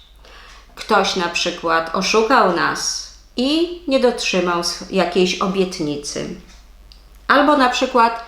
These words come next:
zostaliśmy posądzeni o to, czego nie zrobiliśmy, czyli że na przykład plotkujemy albo zrobiliśmy coś nieprzyjemnego. Na przykład opiekuję się matką albo ojcem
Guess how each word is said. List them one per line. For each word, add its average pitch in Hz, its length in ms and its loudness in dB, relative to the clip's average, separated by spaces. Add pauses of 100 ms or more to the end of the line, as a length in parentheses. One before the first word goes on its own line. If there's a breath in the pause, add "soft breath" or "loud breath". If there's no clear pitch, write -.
(360 loud breath)
zostaliśmy 240 680 0
posądzeni 220 800 0
o 214 140 2
to, 214 140 -2
czego 202 280 -2
nie 202 160 2
zrobiliśmy, 190 800 0
czyli - 280 -4
że 185 80 -2
na 180 120 2
przykład 175 300 -2
plotkujemy 196 1000 0
albo 175 380 2
zrobiliśmy 208 680 0
coś 165 340 -2
nieprzyjemnego. 160 1040 0 (2500 loud breath)
Na 247 120 4
przykład 311 380 4
opiekuję 262 580 4
się 196 420 2 (100)
matką 196 520 4
albo 165 340 2
ojcem 175 600 0